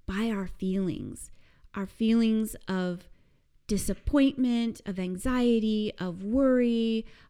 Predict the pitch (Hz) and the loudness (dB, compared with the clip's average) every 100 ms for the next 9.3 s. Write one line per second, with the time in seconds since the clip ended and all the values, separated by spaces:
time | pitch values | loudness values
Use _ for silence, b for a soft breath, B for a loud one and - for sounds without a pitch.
0 | - 185 175 - 277 254 240 240 226 220 | -8 -8 -6 -4 0 4 4 4 4 2
1 | 214 b b b - 190 180 170 - - | 0 b b b -6 -4 -2 -4 -10 -20
2 | _ 220 247 311 330 294 - 226 202 196 | _ -8 0 2 4 4 4 2 2 0
3 | 196 - - _ _ _ - 202 202 190 | -4 -8 -18 _ _ _ -10 -4 0 0
4 | 185 196 - 202 220 220 214 196 202 185 | 0 -4 -2 2 4 4 2 0 0 0
5 | 185 196 202 196 233 262 233 190 180 - | 0 -4 -4 -2 2 4 4 2 0 -2
6 | 180 175 - 214 - 262 254 208 185 - | -4 -4 -8 -8 0 0 2 -2 -2 -6
7 | B B B - 214 208 202 202 202 202 | B B B 0 4 4 4 2 2 0
8 | - 180 - 196 - 190 190 185 185 - | -4 -8 -4 -4 0 0 2 0 -2 -6
9 | - 190 175 | -8 -8 -6